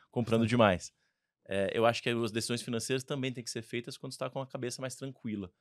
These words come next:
Speaker 1: Então, você tem que ter um pouco um nível de, de uma, um, uma perspectiva de,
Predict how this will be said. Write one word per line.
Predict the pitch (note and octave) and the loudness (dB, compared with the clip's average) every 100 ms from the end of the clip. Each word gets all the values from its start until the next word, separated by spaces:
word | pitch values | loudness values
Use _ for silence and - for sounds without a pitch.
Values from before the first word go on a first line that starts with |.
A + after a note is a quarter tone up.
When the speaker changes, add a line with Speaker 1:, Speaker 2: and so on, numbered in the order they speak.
| _ | _
Speaker 1:
Então, | - A#2 | -16 -10
você | A#2+ | -6
tem | C3+ | -6
que | |
ter | C#3 | -8
um | A#2 | -8
pouco | A#2+ A#2 | -10 -8
um | A2+ | -6
nível | G#2+ G#2+ | -6 -6
de, | G#2 G#2 | -8 -10
de | F#2 G2 | -10 -10
uma, | G2 F#2+ G2 - | -8 -8 -8 -8
um, | F#2+ F#2+ - _ _ | -8 -10 -12 _ _
uma | - | -8
perspectiva | G2 G#2 G#2+ - G#2 G#2 | -6 -6 -6 -8 -6 -4
de, | G#2 G2+ | -4 -6